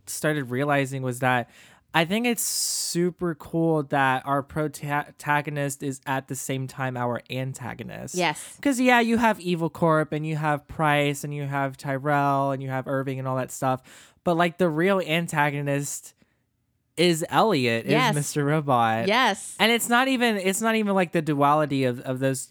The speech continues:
Speaker 1: two people living in one. It's, it's be-, it's always towing the line, going back and forth between doing the right thing and doing the wrong thing.
Speaker 2: It's hilarious because the struggle gets so insane in season three between Elliot and Mister Robot. You're like,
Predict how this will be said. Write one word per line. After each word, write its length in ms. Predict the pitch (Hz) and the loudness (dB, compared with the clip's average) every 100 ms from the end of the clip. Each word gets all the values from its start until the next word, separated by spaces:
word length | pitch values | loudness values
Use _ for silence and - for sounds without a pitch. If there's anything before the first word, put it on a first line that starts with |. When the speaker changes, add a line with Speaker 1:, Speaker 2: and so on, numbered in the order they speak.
| 208 | -10
Speaker 1:
two 180 | - 139 | -6 -4
people 320 | 147 143 127 | -4 -4 -2
living 260 | 131 131 | -2 -2
in 160 | 127 120 | -4 -4
one. 240 | 131 143 | 0 0
It's, 240 | 127 123 - | -2 -6 -8
it's 380 | 123 127 - - _ _ _ _ _ _ - | -8 -8 -8 -12 _ _ _ _ _ _ -2
be-, 180 | 165 143 - | 0 0 -4
it's 220 | 151 - - | -4 -4 -2
always 360 | 156 175 175 160 | 0 4 2 0
towing 320 | 175 165 160 | -2 0 0
the 80 | 147 | 0
line, 280 | 143 151 147 | 0 0 2
going 300 | 147 143 135 | 2 2 2
back 240 | 143 139 | 2 2
and 160 | 139 135 | -2 -8
forth 400 | - 143 147 147 | -4 0 0 -2
between 360 | 139 - 135 131 | -8 -6 -6 -2
doing 220 | 135 127 | -4 -2
the 60 | 120 | -2
right 220 | 123 123 | -2 -2
thing 200 | 123 123 | -8 -8
and 80 | 120 | -6
doing 200 | 120 117 | -6 -4
the 100 | 117 | -2
wrong 280 | 123 131 135 | -2 -2 -4
thing. 260 | - 110 | -8 0
Speaker 2:
It's 160 | 240 240 | 0 0
hilarious 580 | 254 220 214 214 175 175 | 0 2 2 2 0 -4
because 240 | 196 214 | -4 -4
the 120 | 226 220 | -2 -6
struggle 520 | - - 233 233 277 | -6 0 0 2 0
gets 240 | 220 - | -2 -8
so 380 | - - 185 190 | -8 0 2 2
insane 800 | 226 240 - 185 147 143 147 175 _ _ _ _ - | 0 -6 -4 -2 -2 -4 -6 -10 _ _ _ _ -6
in 160 | 185 185 | -4 -2
season 440 | - 202 190 180 | -2 -2 -2 -4
three 600 | 196 185 175 156 143 160 _ _ _ - | -2 -2 0 -2 -6 -10 _ _ _ -6
between 440 | 190 - 190 175 | -4 -2 -2 0
Elliot 580 | - 147 160 165 156 - | -2 0 0 2 0 -2
and 140 | 165 160 | -6 -4
Mister 300 | 151 - 165 | -4 -2 -2
Robot. 480 | 156 156 151 139 - | 0 0 0 0 -2
You're 120 | 160 | -2
like, 200 | 156 147 | -2 -4